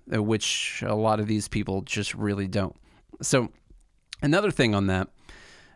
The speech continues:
you know, Beto was right about what he was saying. She really is creating more hatred. We have a class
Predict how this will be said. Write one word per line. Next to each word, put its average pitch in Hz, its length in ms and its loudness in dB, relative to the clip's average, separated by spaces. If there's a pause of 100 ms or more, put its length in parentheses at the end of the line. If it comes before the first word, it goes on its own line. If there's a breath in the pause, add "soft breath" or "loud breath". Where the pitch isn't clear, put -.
you 156 160 2
know, 143 40 -2
Beto 202 300 4
was 156 160 4
right 151 220 6
about 110 220 4
what 127 120 4
he 120 60 4
was 113 140 2
saying. 95 340 2
She 165 360 2
really 156 580 2
is 131 340 2
creating 120 800 2
more 117 400 4
hatred. - 600 -2 (380)
We 123 260 0
have 175 240 2
a 165 160 0
class - 760 0